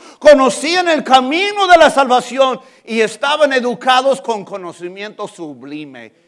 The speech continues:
I wish you would just grow up, mature,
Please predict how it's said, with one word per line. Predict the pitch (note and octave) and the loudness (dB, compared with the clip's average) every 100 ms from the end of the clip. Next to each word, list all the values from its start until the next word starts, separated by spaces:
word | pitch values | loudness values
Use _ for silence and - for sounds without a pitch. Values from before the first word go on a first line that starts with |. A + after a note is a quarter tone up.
| _ _ _ _ _ _ _ | _ _ _ _ _ _ _
I | F#3+ | -6
wish | A#3+ A#3 A3+ | -4 -6 -8
you | G#3 | -10
would | E3 | -10
just | C#3+ D#3 _ | -12 -20 _
grow | C3+ D3 E3+ | -6 -4 -2
up, | D#3 D#3 - _ _ _ _ _ _ _ _ _ _ _ | -2 -4 -8 _ _ _ _ _ _ _ _ _ _ _
mature, | C3 E3+ F3+ G3+ F3 E3 | -12 -12 -8 -4 -2 -4